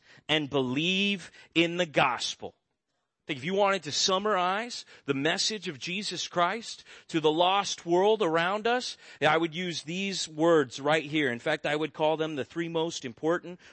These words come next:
words: repent and believe in the gospel. Gospel, repentance, and faith. So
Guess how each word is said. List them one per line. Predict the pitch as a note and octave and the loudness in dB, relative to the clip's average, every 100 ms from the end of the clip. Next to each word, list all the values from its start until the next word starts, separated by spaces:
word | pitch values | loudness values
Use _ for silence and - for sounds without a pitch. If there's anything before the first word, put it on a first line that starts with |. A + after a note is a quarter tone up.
| - | -2
words: | C#3 D3+ F3+ - - - - | 2 4 2 -2 -12 -14 -4
repent | C3 B2 - E3+ G3+ - - | -2 0 -2 -2 -2 -8 -4
and | D3+ | -4
believe | C3+ C3+ D#3+ F3 E3 | -2 -2 -2 -4 -4
in | E3 | -2
the | E3 | -2
gospel. | C#3 A#2+ G#2 - A2 - | 0 -2 -4 -8 -12 0
Gospel, | D#3+ D#3 - - G3 G3 - - | 0 2 -4 -2 0 -2 -6 -4
repentance, | C#3 C#3 - F3 F#3 F#3 F#3+ - - - - | -2 -2 -2 -6 -6 -8 -8 -8 -12 -18 -6
and | D#3 D#3+ | -4 -4
faith. | - D#3+ A#2 F2 - _ _ _ _ _ _ | 0 0 0 -2 -12 _ _ _ _ _ _
So | - C#3 | 0 0